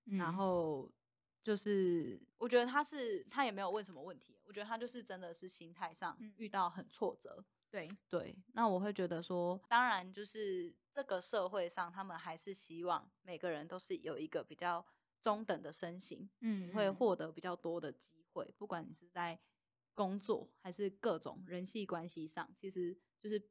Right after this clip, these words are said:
Speaker 2: 不要变太胖，比较会，不会被嘲笑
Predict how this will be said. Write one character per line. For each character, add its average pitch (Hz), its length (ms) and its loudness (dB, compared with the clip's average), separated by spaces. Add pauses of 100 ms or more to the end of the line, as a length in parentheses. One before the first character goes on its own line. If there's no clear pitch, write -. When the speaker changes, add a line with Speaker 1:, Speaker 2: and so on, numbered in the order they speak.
Speaker 2:
不 185 140 -18
要 220 120 4
变 190 220 0
太 170 180 0
胖， 180 320 -4
比 196 140 -10
较 190 380 4 (100)
会， 185 400 0 (220)
不 202 100 2
会 190 80 6
被 202 160 0
嘲 - 260 2
笑 - 360 -2